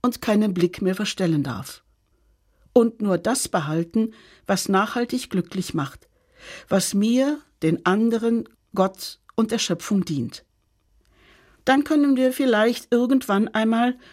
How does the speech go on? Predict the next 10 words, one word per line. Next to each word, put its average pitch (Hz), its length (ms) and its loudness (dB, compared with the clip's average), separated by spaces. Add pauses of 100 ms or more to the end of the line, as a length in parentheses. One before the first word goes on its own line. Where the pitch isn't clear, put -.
sowohl 196 380 2
profan 190 640 0
mit 220 180 -2
Blick 175 300 -2
auf - 120 -6
die - 120 -10
Sockenschublade, 226 960 -2 (440)
als 247 200 0
auch 269 80 0
spirituell 175 800 -2